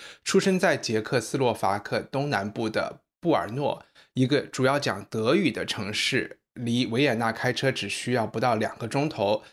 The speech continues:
昆德拉十九岁加入共产党，二十一岁被开除，二十七岁再次入党，三十九岁那年参加了失败的民主运动“布拉格之春”，再次被开除出党，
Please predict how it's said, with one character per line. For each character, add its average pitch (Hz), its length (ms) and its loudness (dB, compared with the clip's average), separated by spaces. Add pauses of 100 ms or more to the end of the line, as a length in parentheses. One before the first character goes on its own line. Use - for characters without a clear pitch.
(120)
昆 143 180 2
德 131 80 4
拉 131 180 0
十 135 240 -2
九 131 240 2
岁 120 220 0
加 127 200 0
入 123 120 0
共 113 180 -2
产 113 160 -2
党， 110 160 2
二 127 200 0
十 151 180 2
一 175 100 4
岁 147 160 2
被 110 140 0
开 104 240 -4
除， - 380 -12 (260)
二 123 140 2
十 120 100 -2
七 131 220 0
岁 123 320 2
再 170 260 0
次 - 160 -4
入 107 160 -2
党， - 220 -6
三 139 260 0
十 135 140 0
九 107 260 -4
岁 117 160 -2
那 110 160 0
年 101 220 -2
参 113 200 -2
加 110 160 2
了 101 120 0
失 - 200 0
败 123 200 0
的 107 100 -6
民 107 240 0
主 104 180 -4
运 117 220 2
动 120 300 0
“布 113 80 -2
拉 110 120 0
格 104 160 -6
之 117 140 -6
春”， 135 320 -2
再 165 220 0
次 - 180 -8
被 98 160 -2
开 101 220 -2
除 92 180 -10
出 - 180 -6
党， 101 160 -2